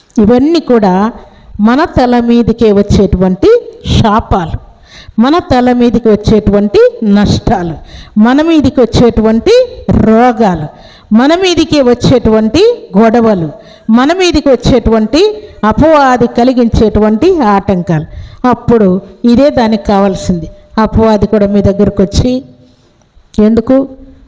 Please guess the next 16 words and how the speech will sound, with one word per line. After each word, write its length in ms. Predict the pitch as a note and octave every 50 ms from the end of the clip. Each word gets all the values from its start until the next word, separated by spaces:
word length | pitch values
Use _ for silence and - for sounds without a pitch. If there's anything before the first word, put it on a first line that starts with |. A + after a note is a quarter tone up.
| _ -
ఆ 100 | G3+ G3+
పిల్లలు 380 | - - A3+ A#3 B3+ C4 A#3+
ఊరకనే 400 | G#3+ G#3+ A#3+ A#3 - - B3 A#3
గొడవ 280 | A3 G3 G3+ G#3+ A3+ A#3+
పడ్డారనుకున్నావా? 920 | G#3 A3+ G#3+ G3+ A3 G#3+ G#3 G3+ G3+ G3 F#3+ - G#3+ G#3 A3 A3+ B3 C4+ C#4 - - - - - _ _ -
వాళ్ళ 200 | G3 G3 G3+ G3+
ఇంటి 220 | G#3 A3+ B3 A#3+ C4
పెద్దలు, 560 | - C#4 A#3+ G#3+ G#3 B3+ B3+ A3+ F#3 E3 E3 - - - - - - -
వానికేం 640 | A3 G#3+ G#3+ A3 A3 G#3 - A#3 A#3 B3 C4 A#3 A3+
గొడవ, 320 | A3 A3+ A#3+ A#3 A3 G#3
వానికేం 500 | G#3 G#3+ G#3+ G#3+ G#3 A#3 A#3 A#3+ A#3+ A3+
లోబడద్దు, 640 | G#3+ A3+ A#3+ A#3 B3+ B3 C4 B3+ A3+ C4 D#4 E4 D#4 - - - - - - - - -
మీరు 260 | A3+ A#3+ C4+ D4 D4
మీరు 360 | C#4 C#4+ C4+ B3+ B3 G#3+ F#3+ G#3
గొడవ 200 | A3 B3 C4+ C4
పడండి 520 | B3+ C4+ C4 C4+ C#4 C#4 C#4+ D4+ D4+ D4+